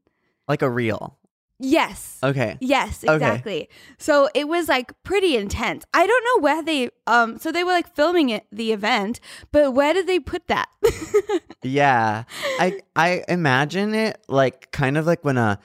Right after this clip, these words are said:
Speaker 1: pro wrestler comes in, you know, and it's like, "Whoa," and then everyone cheers, but it's for porn. Is that right?
Speaker 2: Yeah.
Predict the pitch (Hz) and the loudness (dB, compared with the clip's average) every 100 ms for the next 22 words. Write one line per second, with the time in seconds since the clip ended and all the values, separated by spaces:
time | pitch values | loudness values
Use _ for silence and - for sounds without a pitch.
0 | _ _ - 135 120 107 98 - 117 127 | _ _ -6 0 2 2 0 -2 0 0
1 | 135 139 143 147 156 165 175 131 139 147 | 0 -2 0 -2 -2 -2 -4 0 2 2
2 | 156 - 120 107 - 101 92 _ _ _ | 0 0 -2 -4 -6 -6 -6 _ _ _
3 | _ - 131 131 120 220 220 226 226 220 | _ 0 4 4 4 4 4 4 4 4
4 | 214 135 135 139 120 120 120 113 - 107 | 4 4 2 0 0 0 -2 -6 -4 -2
5 | 117 117 110 107 - 104 - 104 101 131 | -2 -2 -4 -4 -8 -16 -12 -12 -10 -12
6 | 180 190 240 117 - 539 381 311 254 | -14 -20 -12 -2 0 2 2 0 -4